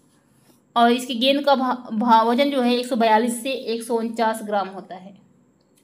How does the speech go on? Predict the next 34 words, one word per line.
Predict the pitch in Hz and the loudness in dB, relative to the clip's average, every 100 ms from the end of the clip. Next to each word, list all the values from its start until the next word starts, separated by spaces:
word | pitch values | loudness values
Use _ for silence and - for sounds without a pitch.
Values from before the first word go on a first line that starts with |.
| _ _ _ _ _ _ _ - | _ _ _ _ _ _ _ -8
बेसबॉल | 233 285 269 269 254 | -2 -2 2 4 4
में | 302 | 2
प्रत्येक | 277 240 240 254 - | 0 -2 0 -2 -2
टीम | 254 247 | -4 -2
में | 269 320 - | -2 -4 -4
नौ | 233 226 240 | 0 0 0
खिलाड़ी | 269 214 202 | 2 2 2
होते | 190 175 180 | -4 -10 -12
हैं | 180 185 - _ _ _ _ _ _ _ _ _ _ _ _ - | -16 -18 -20 _ _ _ _ _ _ _ _ _ _ _ _ -4
and | 247 269 294 285 | 0 2 0 -4
छः | - 330 - | -4 -4 -4
स्थानापन्न | 294 269 240 240 226 | -4 -2 -2 -2 -2
होते | 208 208 196 | -2 -2 -6
हैं। | 190 180 - _ _ | -12 -14 -18 _ _
कुल | 254 262 | -8 -4
मिलाकर | 277 277 269 | -2 0 -2
के | 285 | -6
पूरे | 285 - 240 277 311 | -10 -10 -4 -2 -2
खिलाड़ी | 302 247 247 | 0 0 2
होते | 247 247 | 0 -2
हैं | 240 233 | -4 -2
पन्द्रह, | 214 220 277 359 | -4 -2 -4 -6
लेकिन | 262 240 226 | -8 -10 -8
प्रत्येक | 226 233 226 | -4 -4 -4
टीम | 220 | -6
में | 220 214 | -6 -6
नौ | 180 | -8
खिलाड़ी | 214 156 160 | -6 -6 -6
होते | 175 - | -10 -14
हैं, | 165 208 | -12 -6
स्थानापन्न | 240 226 233 233 | -4 -4 -6 -8
छः | 240 202 | -6 -6
होते | 175 - 180 | -6 -10 -14
हैं। | 185 - | -12 -14